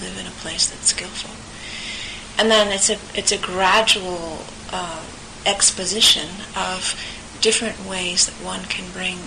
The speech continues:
uh, skill into one's life by contemplating and engaging in actions and reflections and activities that are, uh, helpful.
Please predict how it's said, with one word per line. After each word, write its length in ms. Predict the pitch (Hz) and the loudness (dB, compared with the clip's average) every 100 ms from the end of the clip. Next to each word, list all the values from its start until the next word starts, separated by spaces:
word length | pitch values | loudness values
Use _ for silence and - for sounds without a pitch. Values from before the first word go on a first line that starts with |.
| - | -10
uh, 300 | - 175 170 | -8 -8 -4
skill 460 | 208 - - 190 - - - | 4 6 6 2 -8 -10 -8
into 260 | 190 - 190 | -6 -6 -6
one's 240 | 175 - | 0 0
life 420 | - - - - | 0 -6 -6 -8
by 300 | 208 196 92 - - - - - - - | -6 -4 -4 -6 -8 -8 -10 -12 -14 -8
contemplating 840 | - 208 208 208 175 - - - 190 - | -2 0 0 -4 -6 -8 -8 -6 -8 -6
and 460 | 185 180 180 185 - | -6 -4 -6 -2 -2
engaging 680 | 185 180 185 185 185 - - | -2 -2 0 0 2 0 0
in 200 | - 180 175 - | -4 -4 -6 -4
actions 800 | - 185 - - 220 214 214 - - | -2 -2 2 2 2 2 2 2 0
and 300 | 190 190 190 | -2 -2 -6
reflections 680 | 190 - 160 175 180 180 | -8 -8 2 4 4 0
and 80 | 175 | -4
activities 720 | 165 156 - 196 196 - - | -4 -4 -4 -4 -6 0 2
that 140 | - - | 2 -2
are, 180 | - - - - - - - - - - - | -6 -8 -10 -12 -12 -12 -12 -12 -14 -12 -10
uh, 160 | - | -6
helpful. 500 | - 214 220 - - | 0 0 -2 -6 -8